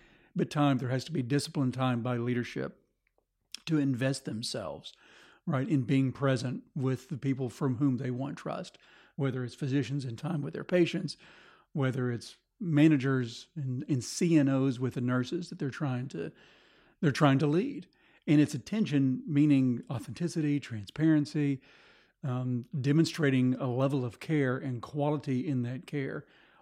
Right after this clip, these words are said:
over time. So many people want a, want a solution for trust that is, if I say these things, if I send this memo,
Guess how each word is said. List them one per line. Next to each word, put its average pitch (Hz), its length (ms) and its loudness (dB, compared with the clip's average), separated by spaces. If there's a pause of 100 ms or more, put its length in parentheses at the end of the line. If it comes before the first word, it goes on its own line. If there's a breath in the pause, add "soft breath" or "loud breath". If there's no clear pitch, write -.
(180 soft breath)
over 147 300 4
time. 143 480 -4 (600 soft breath)
So - 160 0
many 180 140 6
people 151 220 6
want 131 180 4
a, 127 300 2
want 135 280 -2
a 123 60 0
solution 143 500 0
for 120 120 -6
trust 123 400 -2
that 120 180 -2
is, 117 200 -2
if - 60 -8
I 127 100 -4
say 156 280 2
these 135 260 0
things, 127 280 0
if 123 80 -8
I 117 60 -6
send 156 280 0
this 143 180 0
memo, 127 460 0